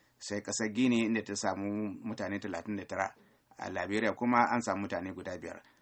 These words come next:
A wani sabon rahoto da hukumar kiwon lafiya ɗin ta fitar jiya Laraba, ta ce akwai buƙatar a gaggauta a shawo kan sabuwar ɓarkewar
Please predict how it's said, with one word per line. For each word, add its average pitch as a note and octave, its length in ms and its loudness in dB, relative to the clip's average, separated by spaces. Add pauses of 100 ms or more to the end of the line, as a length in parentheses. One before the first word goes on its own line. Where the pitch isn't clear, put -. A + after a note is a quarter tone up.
(160)
A G2+ 120 6
wani D#3+ 400 8
sabon E3 320 6
rahoto C#3 300 10
da G#2+ 320 4
hukumar A#2 600 4
kiwon A#2+ 320 0
lafiya A2+ 540 2 (280)
ɗin A#2+ 220 2
ta G#2 320 4
fitar G#2+ 340 -2
jiya G#2+ 360 4
Laraba, F2 440 -2 (360)
ta G2+ 160 4
ce A#2+ 160 2
akwai A2+ 480 2
buƙatar G#2+ 460 0
a F#2 100 -2
gaggauta A2+ 840 4
a F#2 320 -2
shawo C3 520 6
kan G#2+ 580 2
sabuwar A2+ 480 4
ɓarkewar A2 560 2